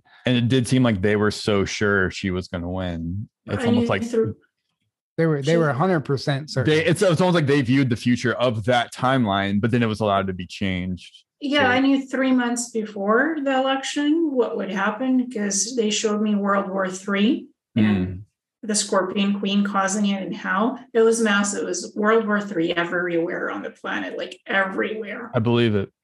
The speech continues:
Speaker 2: Not just
Speaker 1: I
Speaker 2: one particular place. It was everybody involved.
Speaker 3: Well,
Speaker 1: Mm-hmm.
Speaker 3: they
Speaker 2: And
Speaker 3: had their
Speaker 1: That's what they wanted. That's
Speaker 3: uh,
Speaker 1: what they've been trying to create for a long time.
Speaker 3: well, Agenda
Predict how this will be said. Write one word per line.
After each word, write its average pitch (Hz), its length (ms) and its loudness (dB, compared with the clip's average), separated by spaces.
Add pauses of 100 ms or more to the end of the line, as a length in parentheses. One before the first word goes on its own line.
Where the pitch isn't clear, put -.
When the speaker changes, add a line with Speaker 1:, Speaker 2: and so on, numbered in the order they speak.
(200)
Speaker 2:
Not 208 280 0
just 240 200 0
Speaker 1:
I 262 40 0
Speaker 2:
one 269 200 4
particular 202 680 -4
place. 190 420 -4
It 202 100 -2
was 185 160 -4
everybody 185 540 -2
involved. 175 500 -6 (220)
Speaker 3:
Well, 151 240 2
Speaker 1:
Mm-hmm. 95 100 2
Speaker 3:
they - 60 2 (120)
Speaker 2:
And 143 80 2
Speaker 3:
had 147 180 0
their 131 340 2
Speaker 1:
That's 120 140 2
what 135 100 4
they 143 100 4
wanted. 107 480 2
That's 107 160 0
Speaker 3:
uh, 151 40 4
Speaker 1:
what 143 100 4
they've 131 180 2
been 123 140 4
trying 131 400 2
to 95 80 0
create 101 260 0
for 104 60 -6
a 95 60 -2
long 92 200 -2
time. 139 260 -4
Speaker 3:
well, 151 140 4
Agenda 143 560 2